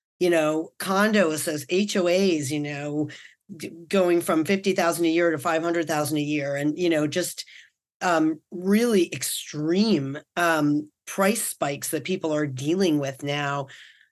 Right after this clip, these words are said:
Um, our concern is when we look at how, how cat models <clears throat> have caused rate shock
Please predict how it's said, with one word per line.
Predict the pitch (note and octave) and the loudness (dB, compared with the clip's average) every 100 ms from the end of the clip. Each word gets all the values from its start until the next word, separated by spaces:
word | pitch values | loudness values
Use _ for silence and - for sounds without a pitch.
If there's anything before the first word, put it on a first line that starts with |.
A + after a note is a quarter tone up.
| - | -6
Um, | F3+ D#3+ D#3+ D#3 _ | 0 2 2 -2 _
our | - F3 D4+ | 2 4 4
concern | B3+ F#3 D#3 E3 D3+ D3+ D3+ D3+ | 4 0 0 -2 -2 -2 -4 -6
is | - E3+ D#3 | -2 -2 0
when | F3 F3 | 0 2
we | E3 G3+ | 2 2
look | G3 D3+ F#3+ - | 2 0 -2 -2
at | - D#3 D3 D3 - _ _ - | -4 -2 0 -2 -8 _ _ -6
how, | - F3+ F3 E3+ D#3+ D3 | 0 4 4 2 -4 -8
how | - F3+ D#3+ | -2 0 0
cat | - G3+ G#3+ | 0 0 0
models | E3+ E3 E3 D#3+ D3+ D3+ - - - | 0 0 0 0 0 -2 -4 -6 -2
<clears throat> | B2+ F3 C4+ G3 D#3+ | 0 2 4 4 2
have | G3+ G#3 A3 G3+ F3+ - _ _ - | 2 4 4 2 -2 -14 _ _ -12
caused | - G#3 C4 D4 G#3 | -2 0 2 0 0
rate | D#3+ E3 - | 0 -2 -2
shock | - D3 C3+ - | -4 -4 -4 -10